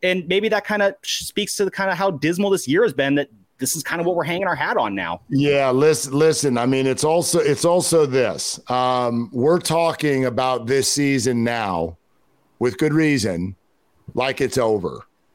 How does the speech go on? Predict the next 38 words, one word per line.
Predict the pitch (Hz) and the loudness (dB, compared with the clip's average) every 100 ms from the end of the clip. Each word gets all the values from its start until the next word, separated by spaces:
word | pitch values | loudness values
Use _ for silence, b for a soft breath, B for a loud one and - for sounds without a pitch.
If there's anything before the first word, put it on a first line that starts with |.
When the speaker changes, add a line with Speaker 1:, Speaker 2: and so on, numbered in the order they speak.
| _ _ _ _ _ _ _ _ _ _ | _ _ _ _ _ _ _ _ _ _
Speaker 2:
But | - 90 120 | -14 -2 2
it's | 196 196 160 | 2 2 2
not | 196 247 254 | 2 2 -2
quite | - 180 170 135 127 | -2 2 2 0 -2
yet. | 117 82 - _ _ _ _ _ _ _ | -2 -2 -10 _ _ _ _ _ _ _
Um, | 131 135 131 131 - | -2 0 0 -4 -4
not | 135 147 190 | 0 0 -2
quite. | - 214 208 135 90 _ _ _ _ - - | -2 2 4 2 -4 _ _ _ _ -14 -4
Um, | 120 120 120 120 _ _ _ _ | 0 0 -2 -6 _ _ _ _
even | 156 196 | 0 2
a | 208 | 2
hundred | 175 196 185 | 2 2 2
seven | 190 185 175 | 2 2 2
wins, | 151 117 110 | 2 0 -2
Sam, | 127 123 | -2 0
is | 117 | -2
still | - 135 135 | 0 0 0
in | 127 | -2
play. | 135 104 | -2 0
They | 104 | 0
need | 120 | 0
to | 123 | 0
win | 123 127 | 0 0
out. | 104 80 - | -2 -6 -8
But | 104 170 | -2 2
anyway, | 226 190 151 170 - 175 - | 4 4 2 0 -2 -4 -2
Speaker 1:
<laughs> | 190 - 185 - - - - - _ _ _ _ _ | -6 -2 -6 -4 -8 -8 -8 -12 _ _ _ _ _
Speaker 2:
what | 117 151 214 | 0 2 4
I | 226 | 4
mean | 208 208 196 | 4 4 4
by | 180 | 4
that | 170 170 160 | 4 2 2
is | 143 113 | -2 0
this. | 127 95 76 - - | -2 -2 -8 -14 -14
The | 110 127 | -6 -2
Dodgers | 151 170 185 165 175 | 0 0 0 0 -2
came | - 151 156 143 | -2 -2 0 0
in | 131 123 117 113 113 | 0 0 -2 -4 -6